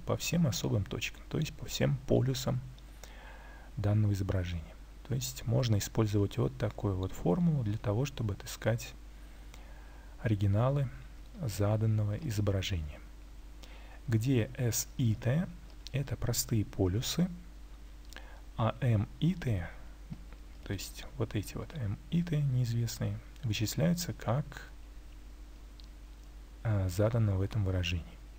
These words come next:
Ну, полюсы мы помним, что это такое. Это корни полинома, который, а, находится в знаменателе. Их мы называем полюсами, а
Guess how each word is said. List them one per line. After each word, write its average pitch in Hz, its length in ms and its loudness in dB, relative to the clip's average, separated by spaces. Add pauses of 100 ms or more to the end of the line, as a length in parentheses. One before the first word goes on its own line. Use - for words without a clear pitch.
(520)
Ну, 139 160 4
полюсы 135 560 6
мы 104 240 6
помним, 165 400 8
что - 180 2
это 139 120 2
такое. - 400 0
Это 160 500 4 (1000)
корни 156 500 6 (1000)
полинома, 117 460 4
который, 131 500 2 (280)
а, 95 360 0
находится 110 640 -2
в 98 80 -2
знаменателе. 95 680 2 (240)
Их 156 280 0
мы 123 100 0
называем 95 460 0
полюсами, 131 760 0
а 92 340 -2